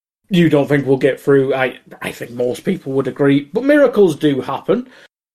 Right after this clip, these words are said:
Um, where, where is the, where is the key battles here? Um, midfield's the easiest one because they've had the, probably since the Barca one broke up, they've had the best midfield of the last decade or so.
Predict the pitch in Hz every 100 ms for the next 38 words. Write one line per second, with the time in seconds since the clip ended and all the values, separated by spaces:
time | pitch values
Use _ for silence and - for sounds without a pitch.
0 | _ _ _ _ - 190 208 208 196 196
1 | _ _ - - - - _ _ _ _
2 | _ - 202 185 226 - - 175 202 240
3 | 226 214 156 175 190 196 202 185 156 160
4 | - 160 139 135 113 123 - 127 120 120
5 | 139 135 _ - 175 170 185 175 147 139
6 | 151 151 156 147 160 156 156 160 139 143
7 | 120 _ 143 135 131 120 117 _ _ _
8 | _ _ _ _ _ _ _ - 151 147
9 | 151 160 147 - 139 135 143 - 151 160
10 | 156 156 160 160 165 151 131 127 127 139
11 | 127 131 123 131 127 131 135 143 139 139
12 | 160 147 160 160 160 160 175 226